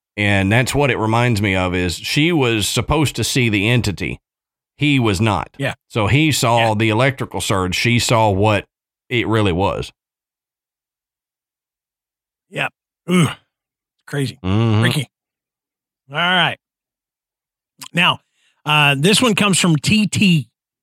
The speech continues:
Speaker 2: T T says, "I have a few stories, albeit small ones, all centered around the house I grew up in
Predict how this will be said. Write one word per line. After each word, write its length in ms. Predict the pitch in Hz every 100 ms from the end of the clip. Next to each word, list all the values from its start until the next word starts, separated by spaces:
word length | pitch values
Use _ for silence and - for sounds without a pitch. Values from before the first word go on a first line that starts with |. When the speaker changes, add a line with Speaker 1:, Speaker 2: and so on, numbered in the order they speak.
| _ _ _ _ _ _ _ _ _ _ _ _ -
Speaker 2:
T 180 | 226 233
T 200 | 226 196
says, 540 | - 170 160 151 123 -
"I 120 | - 208
have 220 | 269 220
a 80 | 165
few 220 | 208 180
stories, 560 | - 175 143 135 131
albeit 440 | 143 143 147 147 -
small 320 | - 196 170
ones, 300 | 131 123 - _ _ _ _ -
all 180 | 185 226
centered 340 | 247 233 196
around 360 | 170 165 160 160
the 80 |
house 380 | 135 160 156 131
I 100 | 143
grew 280 | 123 135 131
up 220 | 143 135
in 280 | 123 123